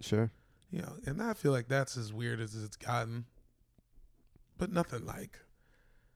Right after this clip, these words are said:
Speaker 2: I haven't felt any malicious
Speaker 1: That's good.
Speaker 2: kinda, I don't know if, I don't know. I wonder when that's gonna happen. When does this
Speaker 1: Maybe
Speaker 2: turn
Speaker 1: you
Speaker 2: into
Speaker 1: won't. Maybe you won't.
Speaker 2: Yeah.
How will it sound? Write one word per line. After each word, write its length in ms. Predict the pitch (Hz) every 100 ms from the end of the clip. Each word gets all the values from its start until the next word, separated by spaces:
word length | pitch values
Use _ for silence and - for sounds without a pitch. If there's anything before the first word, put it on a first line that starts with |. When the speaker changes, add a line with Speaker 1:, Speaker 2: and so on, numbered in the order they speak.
| _ _ _ _ _ _ -
Speaker 2:
I 60 |
haven't 260 | 151 110 208
felt 360 | - 135 107 117
any 220 | 110 107
malicious 1040 | 107 104 101 110 - 117 104 - - - 131
Speaker 1:
That's 240 | 139 -
good. 240 | 113 104 107 _ _
Speaker 2:
kinda, 580 | - 110 113 101 - 107 - _ _ _ _ _ - _ - 113
I 80 | 117
don't 80 |
know 100 | 127
if, 140 | 123 156
I 160 | 185
don't 140 | 127 135
know. 80 | 135
I 100 | 131
wonder 220 | 143 147
when 100 | 131
that's 200 | 131 131
gonna 140 | 131 117
happen. 360 | 120 113 110 - - - -
When 140 | 139
does 120 | 147 135
this 180 | 143 -
Speaker 1:
Maybe 220 | 190 226
Speaker 2:
turn 20 |
Speaker 1:
you 60 | 233
Speaker 2:
into 80 | 240
Speaker 1:
won't. 200 | 254 139
Maybe 220 | 160 175
you 140 | 185
won't. 280 | 180 208 123
Speaker 2:
Yeah. 80 | 135